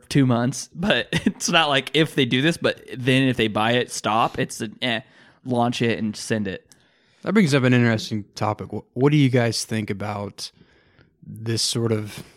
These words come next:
Speaker 2: conflict between convenience and privacy? So, so obviously it's, it's convenient that people who are trying to sell you things, companies who are trying to sell you things,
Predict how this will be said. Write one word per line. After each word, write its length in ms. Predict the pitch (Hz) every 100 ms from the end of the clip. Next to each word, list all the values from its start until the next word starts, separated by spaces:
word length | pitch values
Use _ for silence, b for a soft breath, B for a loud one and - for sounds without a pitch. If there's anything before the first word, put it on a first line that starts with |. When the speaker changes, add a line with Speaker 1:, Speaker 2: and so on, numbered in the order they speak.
| b b b b _
Speaker 2:
conflict 580 | - 127 123 - 110 107
between 640 | - - 117 110 107 104 101 _ _ _ _ -
convenience 960 | 120 110 120 120 123 127 123 - - - _ _ _ _
and 160 | 104 101
privacy? 680 | 110 107 98 - 92 92 - _ _ _ _ _ _ -
So, 300 | - 120 113
so 220 | - 123
obviously 420 | 123 117 - 123
it's, 220 | 113 - -
it's 180 | 120 -
convenient 680 | 127 113 135 135 117 113 - -
that 440 | 110 110 104 - _ _ B B B B B B B _ _ -
people 240 | 127 117
who 120 | 113
are 80 | 117
trying 280 | - 123 117
to 60 | 107
sell 280 | - 113
you 100 | 110
things, 320 | 107 110 110 -
companies 320 | 117 120 117
who 80 | 117
are 60 |
trying 240 | - 120 117
to 80 |
sell 280 | - - 135
you 140 | 127 110
things, 680 | - 107 107 107 - -